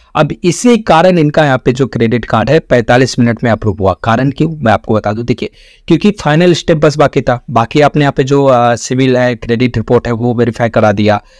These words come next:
एड्रेस वगैरह वेरीफाई करा दिया, सब कुछ प्रोसेस करा दिया, बस वीडियो केवाईसी बाकी था, वही सब था।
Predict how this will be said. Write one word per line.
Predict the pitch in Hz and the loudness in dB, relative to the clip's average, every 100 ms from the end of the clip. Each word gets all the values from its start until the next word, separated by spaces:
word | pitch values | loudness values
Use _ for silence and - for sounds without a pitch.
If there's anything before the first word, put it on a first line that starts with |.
| _ - | _ -4
एड्रेस | 127 151 147 | 0 2 2
वगैरह | 143 139 | 0 2
वेरीफाई | 135 127 - 131 | 0 0 -2 -2
करा | 123 120 | 0 -2
दिया, | 110 117 | -2 -4
सब | - 147 | -2 -2
कुछ | 170 - | -2 0
प्रोसेस | 160 - 160 | 0 0 -2
करा | - 147 139 | 0 2 2
दिया, | 123 120 | 0 0
बस | 127 120 | -2 0
वीडियो | 131 151 | 0 2
केवाईसी | 147 139 139 143 | 4 2 2 0
बाकी | 127 - | 0 0
था, | 117 110 | 0 0
वही | 123 147 | 0 0
सब | - 117 | -2 -4
था। | 113 | -6